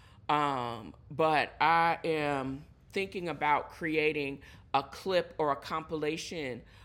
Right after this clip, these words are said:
of clips, uh, having her looking at me side eye or with her tail down and those eyes big, um, because she don't want to have anything on her body, because, again, she don't think she a dog, y'all.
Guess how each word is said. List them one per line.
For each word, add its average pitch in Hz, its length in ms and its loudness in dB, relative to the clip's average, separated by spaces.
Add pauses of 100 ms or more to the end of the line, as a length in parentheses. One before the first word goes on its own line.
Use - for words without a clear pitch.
(160)
of 139 560 2
clips, - 640 -4 (340)
uh, 123 520 2 (300)
having 160 460 2
her 160 520 0
looking 160 400 -2
at 156 160 -2
me 156 180 -2
side 151 540 0
eye 131 340 0 (320)
or 147 120 4
with 160 180 4
her 165 140 4
tail 170 340 2
down 151 300 0
and 143 100 -2
those 151 240 0
eyes 156 360 4
big, 143 460 -4 (480)
um, 127 540 4 (100)
because 151 320 0
she 196 140 -4
don't 165 240 2
want 175 300 0
to 156 60 -12
have 156 260 2
anything 151 440 -2
on 139 220 0
her 139 160 -6
body, 123 400 2
because, 127 300 -6
again, 131 340 -4
she 147 200 -6
don't 131 240 -4
think 123 140 -8
she - 200 -10
a - 40 -8
dog, - 380 -6
y'all. 82 320 -8